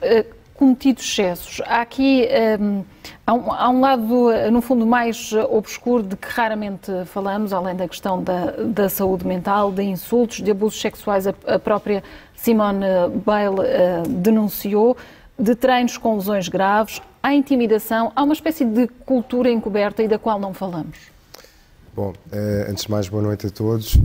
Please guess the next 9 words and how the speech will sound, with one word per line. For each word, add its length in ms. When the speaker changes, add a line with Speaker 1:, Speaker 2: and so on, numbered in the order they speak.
Speaker 2:
Cumprimentar 560
aqui 220
os 100
meus 220
colegas 640
olímpicos 680
e 80
o 320
professor, 460